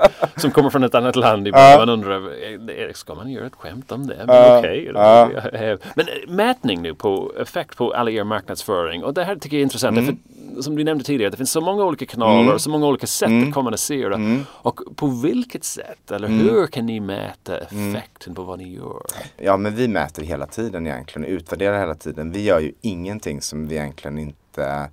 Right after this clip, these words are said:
Speaker 2: kan man säga, har utvärderat och fortsätter ju inte med någonting som inte vi ser funka, kan man säga, utan allting måste funka. Vi är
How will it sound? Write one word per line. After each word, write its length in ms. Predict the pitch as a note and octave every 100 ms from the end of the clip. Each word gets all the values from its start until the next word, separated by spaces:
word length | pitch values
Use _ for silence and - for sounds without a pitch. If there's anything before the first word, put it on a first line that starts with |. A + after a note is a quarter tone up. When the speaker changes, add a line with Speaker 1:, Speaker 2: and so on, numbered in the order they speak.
| _
Speaker 2:
kan 120 | D2+
man 100 | D2
säga, 360 | - D#2+ D2 D2
har 540 | D2 D2 D2 D2 B1
utvärderat 920 | - D#2+ C#2 D2+ D#2+ D#2+ E2 D#2+ C#2 - _ - -
och 180 | - - _ _ -
fortsätter 480 | - A2 - F2+ G#2
ju 40 |
inte 140 | A2 D2+
med 100 | E2
någonting 440 | E2 D2 C#2+ D#2
som 160 | - D#2
inte 220 | D2+ D2
vi 180 | C#2+ C2+
ser 260 | - C#2+
funka, 600 | - - A#2+ E2+ D#2+ - A#2+
kan 120 | B2+
man 100 | A#2
säga, 260 | - D2 A1+
utan 160 | - -
allting 400 | G#2 G#2+ G2+ D#2+
måste 260 | D2+ - -
funka. 400 | G2 D#2 F2 F2+
Vi 200 | G2
är 60 | F#2+